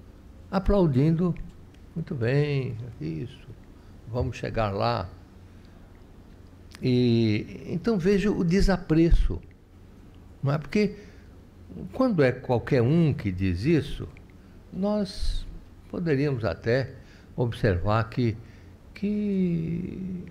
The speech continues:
é irrelevante. Mas quando é um candidato à presidência da República, que tem um, um projeto,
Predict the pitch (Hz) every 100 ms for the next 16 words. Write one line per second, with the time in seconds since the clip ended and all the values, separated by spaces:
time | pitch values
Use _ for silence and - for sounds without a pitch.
0 | 185 202 180 147 165 131 95 78 - -
1 | - - - - - - - - - -
2 | 123 120 - - 131 156 131 104 - 113
3 | 107 110 98 98 117 101 - 92 90 131
4 | - 113 92 87 90 117 107 80 - -
5 | 87 - - - - - - 123 107 120
6 | 123 131 127 123 110 101 85 101 92 123
7 | 113 95 131 127 117 -